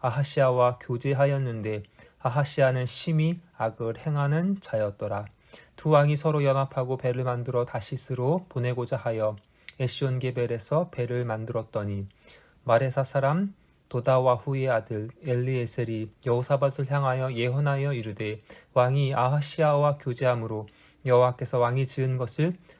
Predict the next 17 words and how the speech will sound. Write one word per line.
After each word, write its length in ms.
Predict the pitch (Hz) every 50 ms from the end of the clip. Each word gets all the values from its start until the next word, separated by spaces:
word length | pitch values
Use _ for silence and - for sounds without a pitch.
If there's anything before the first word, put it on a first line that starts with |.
| _ _ _
파하시리라 680 | - - 185 185 190 185 180 - - 160 147 143 147 139
하더니 520 | 131 139 131 127 117 120 117 110 107 104 101 _ _ _
이에 440 | 135 120 120 117 117 123 147 180 180 - _ _ _ _ _ _ _ _
그 280 | - - 135 135 139
배들이 400 | - - 120 113 120 117 123 120
부서져 480 | - - - - 123 110 - 110 104 101 -
다시스로 580 | - - 117 - - 123 - - - 135 110 104
가지 460 | - - 113 104 - 120 120 151 160 - _ _ _ _ _ _ _ _ _ _ _ _ _ - _ _ _ _ _ _ _ -
못하였더라. 800 | 135 123 123 - - 131 127 127 123 - - 110 101 95 92 - - _ _ _ _ _ _ _ _ _ _ _ _ 131
역대하 340 | 123 - - 156 151 151
이십일 400 | 151 135 - - 127 113 113 104
장. 220 | - - 107 110 98 - _ _ _ _ _ _ _ _ _ _ _ _ _ _ _ _ _ _ _ _ _ _ -
여호사밧이 840 | 135 139 165 170 156 185 170 156 170 160 147 - - 165 160 160 160
그의 280 | - - 143 143 147
조상들과 560 | 143 - 139 - 151 147 143 147 143 139 147
함께 400 | 135 143 147 151 143 - 139 123 117
누움에 540 | 117 117 120 120 117 110 107 98 95 92